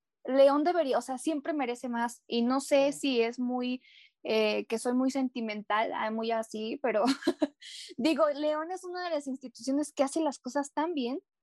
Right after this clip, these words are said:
Speaker 2: Sí.
Speaker 1: O sea, fuera de la cancha lo hace tan bien y te pone ejemplo y hay tanto apoyo a las jugadoras y, y tantos programas y tanto, o sea, y buscan por aquí, y buscan por allá y, y nada.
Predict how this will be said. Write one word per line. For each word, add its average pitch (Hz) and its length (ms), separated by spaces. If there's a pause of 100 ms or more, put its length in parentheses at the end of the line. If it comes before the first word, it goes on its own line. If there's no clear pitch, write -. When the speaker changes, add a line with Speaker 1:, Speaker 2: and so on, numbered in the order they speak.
(160)
Speaker 2:
Sí. 180 300
Speaker 1:
O 247 100
sea, 262 420 (360)
fuera 320 280
de 370 80
la 254 160
cancha 262 300
lo 277 100
hace 277 160
tan 269 280
bien 269 240
y 262 80
te 226 120
pone 269 260
ejemplo 262 640
y 240 180
hay 240 300 (340)
tanto 254 260
apoyo 247 320
a 262 40
las 233 140
jugadoras 233 760
y, 220 300
y 220 60
tantos 247 320
programas 240 840
y 226 140
tanto, 247 340
o - 40
sea, - 380 (100)
y 254 160
buscan 277 460
por 240 140
aquí, 269 340
y 254 40
buscan 277 440
por 247 140
allá 277 540
y, 262 340 (420)
y 240 140
nada. 302 200